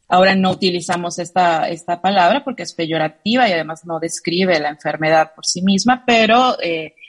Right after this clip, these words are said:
pues, eh, cuando la gente dice que alguien está loco, se refiere a muchas de las cosas que se ven en las personas que cursan con esquizofrenia.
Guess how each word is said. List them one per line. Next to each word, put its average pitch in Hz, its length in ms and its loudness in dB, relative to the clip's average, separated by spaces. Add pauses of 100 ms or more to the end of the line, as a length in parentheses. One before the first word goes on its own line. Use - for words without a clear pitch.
(260)
pues, 190 300 0
eh, 160 880 0
cuando 180 260 2
la 175 120 4
gente 214 320 0
dice 220 320 0
que 202 80 0
alguien 202 260 -2
está 196 240 -2
loco, 196 280 0
se 226 120 -4
refiere 190 340 -2
a 202 60 4
muchas 220 460 -2
de 202 80 -2
las 170 160 -8
cosas 196 240 -4
que - 100 -18
se - 80 -6
ven 170 140 -2
en 180 120 -2
las 190 120 -8
personas 165 420 -10
que - 140 -20
cursan - 320 -6
con 170 160 -6
esquizofrenia. 247 640 0